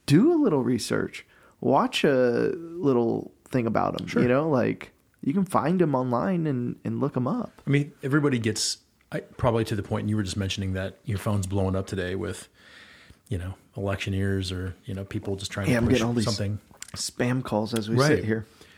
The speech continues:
Speaker 2: Um, we, we get burned out on that, but,
Speaker 1: Mm-hmm.
Speaker 2: you know, take fifteen minutes and just research what they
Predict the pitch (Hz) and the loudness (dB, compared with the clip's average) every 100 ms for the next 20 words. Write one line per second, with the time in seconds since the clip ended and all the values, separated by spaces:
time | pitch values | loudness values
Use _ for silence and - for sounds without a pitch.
0 | - - - 110 104 98 98 - _ _ | -20 -12 -2 2 2 0 -2 -8 _ _
1 | - - _ _ _ _ _ _ - - | -20 -20 _ _ _ _ _ _ -20 -20
2 | _ _ _ - 170 135 120 120 107 113 | _ _ _ -4 0 2 0 -2 0 0
3 | - - 110 98 92 101 110 90 90 101 | -2 -4 -2 0 0 0 0 -2 -4 -6
4 | 95 - _ - 131 98 - 127 104 123 | -10 -12 _ -12 -8 -6 -4 -4 -2 -2
5 | 127 - - 104 - 117 - - _ _ | -4 -8 -14 -14 -10 -10 -10 -18 _ _
6 | _ _ - _ _ _ - - 98 - | _ _ -20 _ _ _ -8 -4 -4 -4
7 | 92 95 95 92 92 92 - - - 95 | -6 -4 -6 -8 -12 -12 -10 -8 -6 -8
8 | - 101 98 - - 95 95 | -8 -8 -10 -10 -10 -10 -10